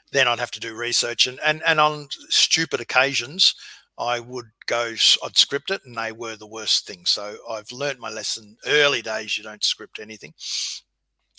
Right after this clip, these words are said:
Um, and if I'm doing a big keynote, I might script the first two sentences and that's about it to get me going. Um, I,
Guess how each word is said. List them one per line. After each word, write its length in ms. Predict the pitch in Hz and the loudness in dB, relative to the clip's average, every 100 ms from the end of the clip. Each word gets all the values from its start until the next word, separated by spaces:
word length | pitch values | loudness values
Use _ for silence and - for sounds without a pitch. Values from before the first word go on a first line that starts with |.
| - - | -10 -8
Um, 640 | 120 113 110 107 110 104 117 _ - | -8 -4 -4 -4 -8 -16 -20 _ -8
and 140 | 120 127 | -6 -4
if 100 | 131 | -4
I'm 100 | 110 | -6
doing 180 | 127 113 | -6 -8
a 40 | |
big 160 | 110 104 | -12 -10
keynote, 400 | 110 110 104 104 | -10 -8 -10 -12
I 40 | |
might 280 | 104 107 - | -12 -6 -2
script 300 | - 110 - | -2 -4 -14
the 60 | |
first 320 | - 104 - - | -12 -4 -4 -4
two 160 | 107 | -4
sentences 540 | - 101 87 - 107 - | -2 -4 -4 -4 -4 -10
and 100 | 104 | -14
that's 180 | 101 | -18
about 240 | 101 95 101 | -16 -16 -16
it 100 | 98 | -18
to 80 | - | -16
get 160 | 104 | -16
me 80 | 101 | -14
going. 260 | 104 107 98 - - - - - _ 175 | -14 -14 -14 -12 -12 -12 -20 -20 _ 2
Um, 580 | 147 151 151 151 156 - _ _ - | 6 6 6 2 -8 -16 _ _ -8
I, 380 | 151 156 185 185 | 0 4 2 0